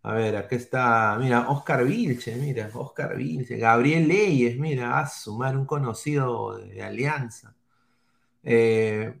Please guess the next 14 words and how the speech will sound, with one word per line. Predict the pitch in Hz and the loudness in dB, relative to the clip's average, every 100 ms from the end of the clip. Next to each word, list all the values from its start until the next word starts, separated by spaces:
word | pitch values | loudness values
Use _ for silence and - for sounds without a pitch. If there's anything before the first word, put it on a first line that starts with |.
| - | -6
pero | 131 127 | -2 2
Brandon | 147 190 220 214 | 4 4 4 4
Palacios | 160 151 185 214 220 160 | 4 4 2 2 0 2
hoy | 143 | 2
día | 175 214 | 2 0
jugó | 220 160 165 | 0 0 0
de | 196 | 0
extremo | 185 - 190 196 | -2 0 0 2
derecho | 185 135 170 170 190 208 240 _ _ _ _ _ _ | 2 4 4 2 0 0 -4 _ _ _ _ _ _
y | - 131 | -2 2
no | 185 220 | 4 4
lo | 175 | 4
hizo | 185 170 160 143 | 4 2 2 4
mal. | 165 151 101 95 | 6 4 2 -2